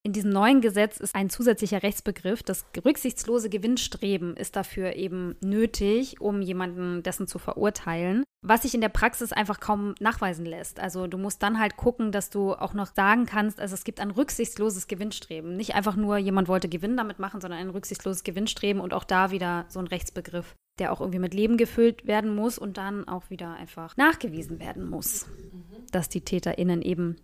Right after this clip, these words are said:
aufgrund dessen gehandelt haben. Alles in allem haben die VerfasserInnen der Studie, also dieser K-F-N-Studie, das neue Gesetz aufgrund ihrer Daten als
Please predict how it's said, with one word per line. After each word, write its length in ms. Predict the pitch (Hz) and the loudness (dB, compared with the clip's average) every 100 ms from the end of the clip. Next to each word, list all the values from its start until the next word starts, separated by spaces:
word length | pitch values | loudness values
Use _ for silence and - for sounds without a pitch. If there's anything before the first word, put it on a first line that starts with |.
| _ | _
aufgrund 340 | - - 208 196 | 0 2 4 4
dessen 220 | 208 208 | 4 4
gehandelt 400 | 185 214 180 156 | 4 4 4 0
haben. 340 | 165 156 160 - _ _ _ _ _ _ | -6 -6 -10 -12 _ _ _ _ _ _
Alles 280 | 226 294 302 | 6 6 4
in 80 | 240 | 4
allem 360 | 220 240 247 | 6 6 6
haben 180 | 226 220 | 4 2
die 100 | 214 | 2
VerfasserInnen 680 | 220 214 233 240 - 226 220 | 0 0 0 2 0 0 2
der 120 | 208 | 0
Studie, 520 | - 247 311 254 196 | 0 4 6 6 4
also 400 | 190 202 262 202 | 2 4 2 0
dieser 220 | 196 196 190 | -4 -4 -4
K-F-N-Studie, 1080 | 190 190 - 214 262 - 202 190 196 202 233 | -2 -2 -2 -4 -4 -2 -4 0 0 2 0
das 160 | 214 208 | -2 -2
neue 240 | 202 214 | 0 0
Gesetz 440 | 202 190 214 233 | 0 0 -2 -2
aufgrund 520 | - 196 - 202 208 - | -4 -6 -4 -2 -2 -2
ihrer 300 | 285 254 208 | 2 4 4
Daten 480 | 185 180 202 220 | 2 2 2 -2
als 480 | - 190 190 - - | -4 -4 -4 -6 -12